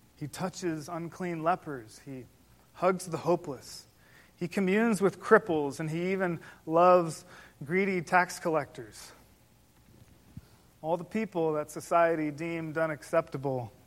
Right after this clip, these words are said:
people who were excluded from meals, family meals, excluded from worship, people who were banished and untouchable, to these people, Jesus befriends.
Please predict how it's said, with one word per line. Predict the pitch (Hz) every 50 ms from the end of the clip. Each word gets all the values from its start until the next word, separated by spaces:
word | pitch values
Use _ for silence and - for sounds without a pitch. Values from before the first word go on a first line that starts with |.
| _ - - _ _ _ - - - - - - - - - _ _ -
people | 175 170 165 175 165
who | 170 180 180
were | 170 165 165
excluded | 151 - - - - - 175 185 185 180 165 156 -
from | - 170 165 165
meals, | 165 170 175 180 175 175 175 170 156 151 131 - - - - _ _ _ _ - - - - - - - - _ _ _ _ _ _ _ _ _ _
family | - 147 175 196 185 170 156
meals, | 156 156 160 160 160 165 165 156 - - - - -
excluded | - - - - - 196 202 196 185 156
from | - 175 160 156 139
worship, | 147 165 185 - - 202 196 190 - - - _ _ _ _ _ _ _ _ _ _ _ _ _
people | - 220 196 214 196 180
who | 185
were | 180 175
banished | 160 135 175 175 185 196 196 196 190 - - - - - - - - - - - - -
and | 170 165 175 170
untouchable, | 170 170 160 147 - 208 202 - - 185 160 143 151 147 143 143 143 - - - - - - _ - - - - - - - -
to | -
these | 156 147 180 202 226 208 -
people, | - - 151 143 147 151 147 147 151 147 - - - - - - - - - - -
Jesus | 151 170 185 180 170 165 151 139
befriends. | 131 139 147 139 - 196 196 180 151 131 127 113 - - -